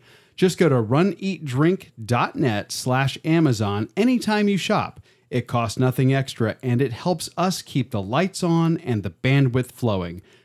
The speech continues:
Go to run eat drink dot net slash amazon, and we thank you for your support.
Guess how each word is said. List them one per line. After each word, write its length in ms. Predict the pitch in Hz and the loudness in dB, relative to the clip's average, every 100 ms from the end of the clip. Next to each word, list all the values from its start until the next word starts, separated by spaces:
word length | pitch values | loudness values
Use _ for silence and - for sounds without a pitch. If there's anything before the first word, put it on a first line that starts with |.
| _ | _
Go 120 | 117 | -2
to 80 | 101 | -2
run 260 | 90 113 139 | -2 2 4
eat 160 | - | 2
drink 440 | - 151 160 160 - - 98 | 2 2 2 0 -10 -18 -4
dot 320 | 117 147 - | 0 0 0
net 320 | 127 104 - - - | 0 0 -4 -12 -14
slash 500 | - 120 127 143 - | -6 -2 0 0 -2
amazon, 640 | 139 127 95 90 80 82 85 _ _ | 0 0 0 -4 -10 -12 -16 _ _
and 140 | 120 104 | -4 -2
we 100 | 107 | -2
thank 460 | - 160 165 160 90 | 0 2 2 0 -6
you 200 | - - _ _ | -12 -14 _ _
for 140 | - 107 | -6 -4
your 160 | 98 | -4
support. 460 | - 123 - 90 | -4 -4 -2 -6